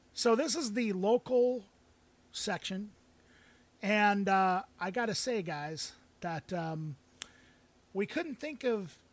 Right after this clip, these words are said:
anybody who's putting out anything particularly new. So what we decided to do was, uh, dig up some classic archives of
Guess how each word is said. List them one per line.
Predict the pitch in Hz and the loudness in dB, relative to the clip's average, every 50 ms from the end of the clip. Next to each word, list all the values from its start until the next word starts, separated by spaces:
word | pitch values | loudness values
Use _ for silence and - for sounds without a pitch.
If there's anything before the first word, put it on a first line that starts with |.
| _ - | _ -6
anybody | 190 220 240 247 233 196 185 220 220 220 214 208 | -2 0 0 2 0 0 0 -2 -2 -2 -2 -4
who's | - 202 202 185 - | -4 -4 -4 -4 -4
putting | - - - 214 202 208 202 | -6 -6 -6 -6 -4 -4 -4
out | 196 190 | -4 -4
anything | 185 190 190 170 - - 208 190 180 170 - | -4 -4 -6 -6 -6 -6 -6 -6 -6 -8 -8
particularly | - 180 - - 220 202 - 208 196 185 170 165 | -10 -12 -8 -8 -8 -6 -6 -4 -4 -4 -4 -4
new. | 156 165 196 247 262 233 208 | -4 -4 -4 -2 0 0 0
So | 165 - 190 165 | 0 -2 -2 -4
what | 175 185 202 | -4 -6 -6
we | 208 185 | -8 -8
decided | 170 165 - 214 202 190 196 175 160 | -6 -6 -4 -4 -2 -2 -2 -4 -4
to | 143 147 | -6 -6
do | 143 196 233 262 240 208 | -6 -6 -4 -2 -2 -2
was, | 180 170 165 165 165 160 151 151 | -2 -2 -2 -2 -2 -2 -4 -4
uh, | 170 165 165 156 151 147 - - - - - - - - _ - _ _ _ _ - | -4 -4 -4 -6 -6 -8 -10 -14 -20 -20 -20 -20 -20 -20 _ -20 _ _ _ _ -2
dig | 151 202 208 196 214 | 2 2 2 4 4
up | 208 196 196 - _ _ _ _ _ - | 2 2 0 -4 _ _ _ _ _ -6
some | - - 208 196 180 | -4 -2 0 0 -2
classic | - - - - 233 214 214 208 - - - 214 202 - - - - | -2 -2 0 4 6 6 6 4 4 2 2 2 0 0 -6 -2 4
archives | 202 196 202 208 208 202 - - 208 190 180 170 165 151 135 123 123 - - - - - - - - - - - - - - - | 6 8 8 8 6 4 4 4 6 6 6 6 4 2 0 -2 0 2 2 2 0 -2 -6 -14 -20 -20 -20 -20 -20 -20 -4 2
of | 190 180 180 180 175 170 160 143 143 - | 4 6 6 6 6 4 2 0 -2 -6